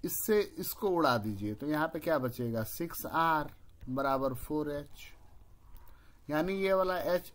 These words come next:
आर जो है वो क्या हो जाएगा? फ़ोर एच डिवाइडेड बाई सिक्स। वही मैंने किया है। फ़ोर एच कितना है? टेन पॉइंट फ़ाइव डिवाइडेड बाई सिक्स। तो चार को साढ़े दस से गुना करोगे तो फ़ोर्टी टू,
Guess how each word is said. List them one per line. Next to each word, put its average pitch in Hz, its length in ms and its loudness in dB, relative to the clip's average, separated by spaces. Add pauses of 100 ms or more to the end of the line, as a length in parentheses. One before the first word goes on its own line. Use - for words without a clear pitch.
(100)
आर 170 220 6
जो 175 160 -2
है 180 80 2
वो 175 180 0
क्या 165 180 0
हो 156 80 4
जाएगा? 135 320 0
फ़ोर 160 480 0
एच 160 560 -2 (420)
डिवाइडेड 143 460 2
बाई 127 220 0
सिक्स। - 600 -6 (680)
वही 156 240 2
मैंने 147 320 -2
किया 120 300 -2
है। 98 280 -10 (1300)
फ़ोर 160 420 2
एच 160 220 2
कितना 175 320 -2
है? 175 140 0
टेन 151 260 -2
पॉइंट 151 260 0
फ़ाइव 170 360 4 (420)
डिवाइडेड 151 440 2
बाई 143 180 2
सिक्स। - 420 -8
तो 131 80 -6
चार 156 300 -2
को 165 120 -2
साढ़े 160 280 2
दस 156 200 0
से 170 100 -4
गुना 160 240 0
करोगे 151 320 0
तो 143 120 -2
फ़ोर्टी 135 340 0
टू, 196 340 2